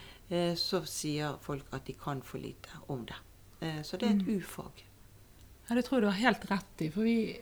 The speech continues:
Speaker 3: vi som barnehagelærere har jo, eh, tenkt mye på, eh, kan vi nok om dette, og
Speaker 1: Mm.
Speaker 3: hvordan, hvordan gjør vi dette hvis,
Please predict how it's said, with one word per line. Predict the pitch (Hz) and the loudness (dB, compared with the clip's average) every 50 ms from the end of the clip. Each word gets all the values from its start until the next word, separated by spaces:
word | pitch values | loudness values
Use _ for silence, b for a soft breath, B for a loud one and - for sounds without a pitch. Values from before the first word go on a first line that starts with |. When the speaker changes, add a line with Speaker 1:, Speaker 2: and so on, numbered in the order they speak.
| - | 0
Speaker 3:
vi | 214 233 220 | 2 2 2
som | 208 - 214 208 | 4 4 2 4
barnehagelærere | 185 202 196 196 208 220 226 220 202 185 180 175 170 170 165 160 | 4 4 4 4 4 4 4 4 4 2 2 2 2 2 2 2
har | 165 202 247 254 | 2 2 2 4
jo, | 233 208 196 - - b b b b b b b b b b b - | 2 2 0 -2 -8 b b b b b b b b b b b -18
eh, | - - - - - - - - - - 233 226 | -16 -14 -12 -10 -10 -10 -12 -12 -14 -14 -12 -4
tenkt | - 254 269 247 - | 2 4 4 6 8
mye | 226 214 202 202 202 226 254 247 | 8 8 8 8 6 6 4 2
på, | - - 196 180 170 165 160 - - - - - - | 2 0 2 4 4 4 2 -2 -6 -12 -12 -10 -6
eh, | 135 151 160 | -4 -2 -2
kan | 160 - - 302 269 196 | -2 2 6 8 8 8
vi | 180 185 | 10 8
nok | 208 247 240 - - - - | 8 6 4 2 -6 -4 0
om | 156 156 147 | 2 4 4
dette, | 151 151 - - - - - - 160 180 208 226 | 4 2 -2 -6 -14 -4 2 4 4 4 4 2
og | 226 165 | 0 -2
Speaker 1:
Mm. | - | 0
Speaker 3:
hvordan, | - 262 254 240 220 202 196 196 160 - 147 165 165 175 202 | 2 2 4 4 4 4 4 2 2 0 0 -4 -6 -6 -8
hvordan | - - 269 254 240 220 208 | -6 -2 0 4 4 4 6
gjør | 214 285 294 247 202 170 165 160 | 6 6 6 6 6 4 2 2
vi | 170 175 | 2 0
dette | 165 156 - - - - - 170 156 | 0 0 -2 -6 -10 -6 -2 0 2
hvis, | 175 180 175 - - - | 2 2 2 0 -6 -8